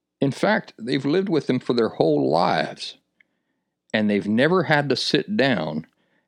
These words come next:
and define them specifically as boundaries. Instead, for healthy people who have been living with boundaries for their entire life, boundaries are simply things that they've always viewed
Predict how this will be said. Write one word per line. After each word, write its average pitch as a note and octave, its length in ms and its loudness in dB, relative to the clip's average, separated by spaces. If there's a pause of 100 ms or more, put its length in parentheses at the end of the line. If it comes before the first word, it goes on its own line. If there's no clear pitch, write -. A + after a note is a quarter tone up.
and G2+ 160 0
define D3+ 460 0
them F#2 260 -2
specifically G2+ 1200 -2
as F#2 400 -2 (520)
boundaries. A2+ 840 -2 (1900)
Instead, C#3 720 0 (920)
for B2+ 400 0 (140)
healthy D#3 340 0
people G2 320 -2
who G2 100 -2
have F2+ 100 -2
been G#2 180 0
living D3 400 0
with D#2 160 -4
boundaries D#2+ 460 -4
for - 140 -8
their F2+ 120 -2
entire D#3+ 480 0
life, - 560 0 (100)
boundaries D#3 680 0
are C3 120 0
simply E3 420 -2
things - 580 -4
that - 160 -4
they've A#2 200 0
always D3+ 360 0
viewed G2+ 580 -2